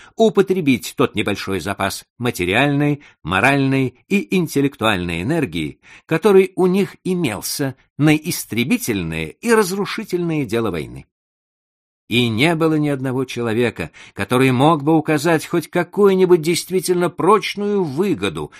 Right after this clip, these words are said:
которая искупала бы истребление людей и вещей, и всё зло войны, одинаково неизбежное, победит ли Англия или нет, всё равно,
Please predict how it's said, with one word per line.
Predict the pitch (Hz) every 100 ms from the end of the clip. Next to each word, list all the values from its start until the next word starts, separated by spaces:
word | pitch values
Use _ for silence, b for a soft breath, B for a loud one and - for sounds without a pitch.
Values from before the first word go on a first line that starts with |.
| B
которая | - 110 120 117
искупала | 120 - - 151 202 180 131
бы | 104
истребление | - - 98 101 127 117 107
людей | 101 85 135 127
и |
вещей, | 110 98 - - 170 143 90 B
и | -
всё | 175 - 185
зло | 139 196 185
войны, | 175 180 180 175 135 - b
одинаково | 131 135 156 127 143
неизбежное, | 139 135 110 104 156 127 131 107 95 B B
победит | 196 202 175 160
ли | 156
Англия | 147 147 113 123
или | 113 107
нет, | 101 170 143
всё | - 120
равно, | 95 107 170 147